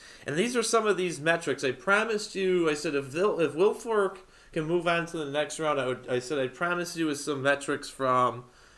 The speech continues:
his, uh, time in New England, at least, when he was really dominant those last two years in Houston." He was still good, but not, you know, his,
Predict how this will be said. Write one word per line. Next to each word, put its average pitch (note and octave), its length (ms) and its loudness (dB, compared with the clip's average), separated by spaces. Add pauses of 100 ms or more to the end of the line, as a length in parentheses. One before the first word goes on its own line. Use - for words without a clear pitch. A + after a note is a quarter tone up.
(140)
his, B2 840 2
uh, A2 360 0
time D3+ 340 0
in B2+ 140 -2
New C#3 240 -2
England, D3 440 -2
at D3 160 2
least, D3+ 360 0
when B2+ 100 -2
he C3+ 160 0
was B2+ 260 0
really C#3 300 2
dominant C3+ 640 0
those B2+ 240 -4
last C3+ 340 -2
two D#3+ 60 -6
years C#3 280 0
in B2+ 100 -6
Houston." D3 480 -2
He D#3 80 0
was D3 120 -2
still D#3 220 0
good, F#3 460 4 (240)
but D#3 160 -2
not, E3 420 4
you D#3 80 4
know, C3+ 140 4
his, D#3 180 -2